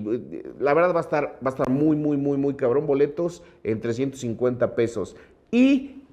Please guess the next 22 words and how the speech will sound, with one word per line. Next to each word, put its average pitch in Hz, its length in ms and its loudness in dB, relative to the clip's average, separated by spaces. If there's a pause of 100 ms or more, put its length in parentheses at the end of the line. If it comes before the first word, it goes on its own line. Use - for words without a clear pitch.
el 151 520 8
diecinueve, 160 920 4
eso 160 100 2
es 165 140 -2
el 151 80 0
dieciocho 147 260 -2
de 143 60 -4
febrero, 175 180 0
el 170 60 -4
diecinueve 165 540 2
tenemos 175 340 0
otro 160 260 -2
Pur 180 160 0
de 170 80 2
Patos 156 240 -2
especial 160 800 0
en 165 400 2
Querétaro. 127 680 2
Pur 170 220 2
de 151 80 2
Patos 156 460 -2
queretano, 151 600 0